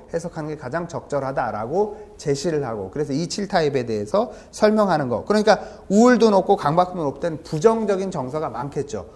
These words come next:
우울, 불안이니까. 강박은 우울, 이제 불안을 이야기하는 거니까요. 우울은 우울한 감정이니까. 그래서 이 사람은 부정적인 정서가 아주 많은 상태겠구나라는 걸 우리가 예측을, 예측을 할 수가 있는 거고요.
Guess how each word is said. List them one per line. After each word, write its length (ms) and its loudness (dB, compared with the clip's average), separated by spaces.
우울, 300 0
불안이니까. 800 -8
강박은 480 -4
우울, 480 -4
이제 180 -10
불안을 440 4
이야기하는 420 -8
거니까요. 500 -14
우울은 320 0
우울한 340 -4
감정이니까. 580 -10
그래서 180 -4
이 120 -2
사람은 400 -2
부정적인 580 -2
정서가 420 -8
아주 220 -6
많은 360 -4
상태겠구나라는 920 -2
걸 100 0
우리가 300 0
예측을, 560 2
예측을 420 0
할 100 4
수가 200 -4
있는 180 -4
거고요. 460 0